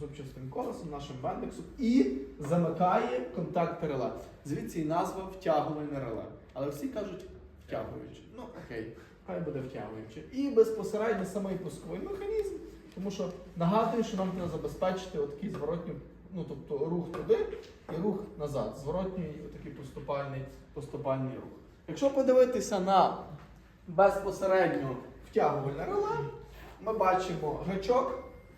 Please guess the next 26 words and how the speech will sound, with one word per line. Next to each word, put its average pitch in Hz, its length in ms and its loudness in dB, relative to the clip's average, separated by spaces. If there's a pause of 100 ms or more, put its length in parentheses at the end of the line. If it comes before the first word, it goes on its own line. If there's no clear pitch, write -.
за 175 80 -2
який 175 220 -2
зачіпається 143 760 -2
вилка. - 480 2 (520)
Ми 185 140 0
маємо 180 520 4
тут 156 180 -6
дві 170 180 -4
катушки. 135 500 -4 (200)
Зараз 160 180 -2
я 151 160 -2
буду 143 120 -6
пояснювати, 131 640 -4
що 143 120 -8
це 135 180 -10
за 123 60 -10
катушки. 180 640 -8
Одна 160 160 -4
катушка - 500 -8
називається 135 420 -4
втягувальна, 123 680 -4 (180)
одна 139 200 -6 (580)
катушка 143 400 -8
називається 127 600 -6
утримувальна. 135 760 -4 (600)
Маємо 170 840 4